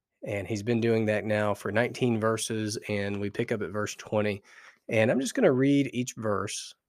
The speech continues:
and give you some time to visualize. It, he uses a, a lot of imagery to express his suffering. I just want you to, in your mind's eye, visualize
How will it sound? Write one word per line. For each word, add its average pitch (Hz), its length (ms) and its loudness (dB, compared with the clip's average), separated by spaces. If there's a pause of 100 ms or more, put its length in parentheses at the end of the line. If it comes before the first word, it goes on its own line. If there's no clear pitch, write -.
(680)
and 110 160 2
give 139 180 2
you 139 120 0
some 113 200 -2
time 110 680 -2
to 104 680 -4
visualize. 131 840 2
It, 117 200 -2
he 123 180 -2
uses 151 280 0
a, 120 140 4
a 117 100 2
lot 117 300 4
of 107 200 -2 (500)
imagery 147 520 4
to 139 140 0
express 117 680 -2 (240)
his 101 200 -2
suffering. 127 600 0 (1400)
I 123 60 2
just 123 160 0
want 151 200 0
you 139 80 2
to, 110 320 2
in 123 100 4
your 123 120 2
mind's 120 380 4
eye, 107 360 0
visualize 101 960 -2